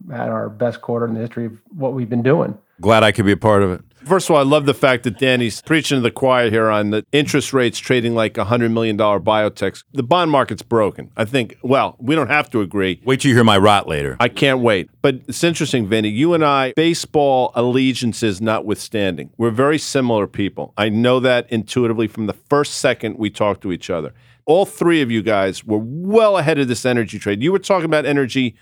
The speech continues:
Speaker 3: before most of the country could spell energy. Now, all of a sudden, everybody's talking about it. I know in my brain, when everybody starts talking about it, I'm like, "F it, I'm out." With that said, doesn't mean they're all wrong now.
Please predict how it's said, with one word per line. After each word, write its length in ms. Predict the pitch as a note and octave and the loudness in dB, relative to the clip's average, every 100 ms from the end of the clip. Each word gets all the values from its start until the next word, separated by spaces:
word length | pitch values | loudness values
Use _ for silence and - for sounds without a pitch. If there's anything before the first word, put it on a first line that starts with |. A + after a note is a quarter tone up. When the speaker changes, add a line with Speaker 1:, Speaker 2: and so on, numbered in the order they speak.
| _ _ | _ _
Speaker 3:
before 340 | - - D#3 C#3 | -10 -2 2 2
most 260 | C#3+ D3 | 2 0
of 40 | - | -2
the 100 | C3 | -4
country 460 | C#3 C3 C3 A2+ _ | -2 -2 -2 -6 _
could 180 | - B2 | -4 -4
spell 360 | - C#3 A2 G2 | -2 0 2 2
energy. 420 | E2+ - - - _ _ _ | -2 -6 -12 -18 _ _ _
Now, 420 | A#2 D3+ G#3 A#3 | -2 2 2 4
all 200 | G#3+ E3 | 4 2
of 60 | C3+ | 0
a 60 | |
sudden, 480 | A#2 B2+ A2 A2 G#2+ - | -2 0 0 0 -6 0
everybody's 560 | F3 F#3+ E3+ C3 G#2+ | 0 2 2 2 0
talking 360 | - G#2+ G2 G2 | -2 -2 -2 -4
about 240 | F2 E2+ | -4 -4
it. 100 | D#2+ - | -4 -4
I 160 | D3+ G3+ | -2 2
know 260 | G3 F3+ | 2 2
in 120 | C3+ | 2
my 260 | B2 C#3+ D#3+ | 2 2 2
brain, 420 | A#2+ A2+ G2+ G2 | 0 0 0 -2
when 140 | G#2+ C3 | 0 2
everybody 360 | E3 F3+ F3+ | 2 2 0
starts 360 | D#3 E3+ D#3 - | 0 -2 -2 0
talking 340 | D#3+ D#3 C#3+ | 0 0 -2
about 220 | A2 G#2+ | 0 0
it, 100 | G2 | 0
I'm 140 | A2 A2+ | -2 -2
like, 240 | G#2+ - _ | -2 -6 _
"F 200 | C3 A#2+ | -2 0
it, 160 | G#2 - _ _ _ | -2 -6 _ _ _
I'm 220 | A#2+ A#2+ A#2+ | 0 2 2
out." 280 | G2+ - _ _ _ _ _ - | 0 -2 _ _ _ _ _ -10
With 200 | A2+ B2+ | -4 0
that 200 | E3 - | 0 0
said, 520 | - A3 A#3 B2+ G2+ _ _ _ | -2 0 2 0 -4 _ _ _
doesn't 260 | F3+ F#3 F#3+ | 0 0 2
mean 220 | E3 D3+ | 0 2
they're 160 | C#3 C3+ | 2 4
all 160 | B2+ | 2
wrong 400 | A2+ D3+ A#3 F#3+ | 2 2 4 2
now. 260 | A#2 D#2+ A1 | 0 -2 -6